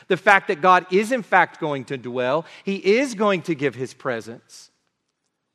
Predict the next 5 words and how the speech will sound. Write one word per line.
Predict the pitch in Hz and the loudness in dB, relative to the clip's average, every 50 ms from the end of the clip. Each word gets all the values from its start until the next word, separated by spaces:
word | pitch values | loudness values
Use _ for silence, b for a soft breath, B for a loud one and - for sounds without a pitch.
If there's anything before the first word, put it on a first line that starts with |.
| _ _ | _ _
all | 160 170 175 185 185 185 185 185 185 190 | 0 2 2 2 2 2 2 2 0 -2
points | 185 - - - 170 160 156 156 - - - - - _ - | -4 -8 -8 -6 -4 -4 -4 -6 -8 -14 -20 -20 -20 _ -16
to | - 151 135 135 131 131 131 135 131 131 _ _ _ _ _ _ _ _ _ _ | -10 -8 -8 -6 -6 -6 -8 -10 -12 -14 _ _ _ _ _ _ _ _ _ _
his | _ 127 127 120 117 117 117 110 - - - - _ _ _ _ _ _ _ _ _ _ _ _ _ _ | _ -4 -4 -4 -4 -6 -8 -10 -14 -18 -18 -20 _ _ _ _ _ _ _ _ _ _ _ _ _ _
mercy, | 107 107 110 107 101 - - - 85 82 _ | -18 -16 -16 -16 -16 -18 -18 -18 -20 -20 _